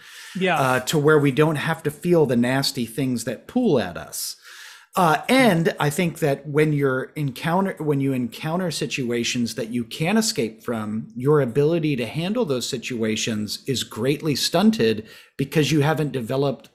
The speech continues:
Speaker 2: the muscle, like, you haven't exercised that part of you that can process fear in a healthy way,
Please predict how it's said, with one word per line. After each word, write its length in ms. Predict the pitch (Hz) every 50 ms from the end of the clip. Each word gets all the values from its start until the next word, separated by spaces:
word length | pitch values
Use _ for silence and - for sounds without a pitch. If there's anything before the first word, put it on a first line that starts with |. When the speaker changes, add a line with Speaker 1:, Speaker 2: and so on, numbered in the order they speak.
| -
Speaker 2:
the 160 | 127 120 120
muscle, 960 | 113 113 113 113 113 120 151 180 165 - - - 120 110 98 90 90 - - - - - - - - - -
like, 320 | - 127 127 120 113 - -
you 100 | 135 131
haven't 320 | 131 156 151 151 143 143 -
exercised 720 | 151 165 - - - 160 139 - - 165 143 139 135 117 113
that 220 | 143 120 - -
part 260 | - - 160 160 165 160
of 160 | 151 123 120
you 260 | 120 117 120 120 117
that 160 | 98 120 113 -
can 180 | 123 110 -
process 680 | - - - - 143 135 151 147 - - 143 117 - -
fear 380 | - - - - 120 113 113 113
in 80 | 107
a 80 | 104 104
healthy 480 | 104 - - 147 147 - - - 131 113
way, 520 | 107 135 196 208 165 120 107 104 110 -